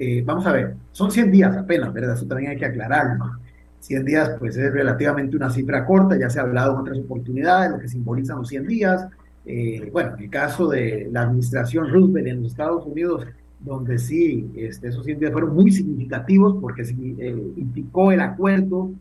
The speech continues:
de los dos grandes partidos, demócratas y republicanos, alrededor de un plan, diríamos ahora, de reactivación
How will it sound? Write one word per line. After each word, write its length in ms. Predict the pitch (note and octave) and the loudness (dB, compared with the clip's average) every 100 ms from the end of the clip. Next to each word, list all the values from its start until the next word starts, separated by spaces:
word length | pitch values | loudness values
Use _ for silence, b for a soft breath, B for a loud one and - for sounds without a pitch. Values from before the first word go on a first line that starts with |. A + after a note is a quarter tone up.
| - - | -20 -14
de 120 | D3 | -8
los 160 | C#3 D3+ | -6 -4
dos 160 | D#3 | -4
grandes 320 | D#3+ E3 E3+ | -4 -6 -10
partidos, 540 | - B2+ - G3 F#3 E3 | -10 -10 0 4 6 4
demócratas 640 | C#3 D3+ D#3 D#3+ C#3+ C#3 | -2 -6 -8 -8 -8 -8
y 40 | |
republicanos, 840 | C3+ C3+ B2 B2+ B2+ F#3 F#3+ F#3 - | -6 -4 -4 -4 2 4 6 6 4
alrededor 640 | B2 C3 B2 C#3+ F#3+ F#3+ - - | -2 -2 0 2 2 2 -4 -10
de 120 | C3+ | -2
un 220 | D3 D#3+ A#2+ | 0 0 0
plan, 560 | F#3 G3 F#3+ F#3+ F#3+ - - _ _ _ C3+ | 4 6 6 4 0 -8 -18 _ _ _ -12
diríamos 480 | D3 E3+ G3 G3+ | 0 2 4 4
ahora, 320 | G3 D#3+ G3 G3 | 2 4 4 4
de 80 | |
reactivación 1040 | E3+ C#3+ - D3+ A#2+ - F#3 F#3+ F#3+ F#3+ | 2 -2 -4 -6 -4 -2 6 6 6 0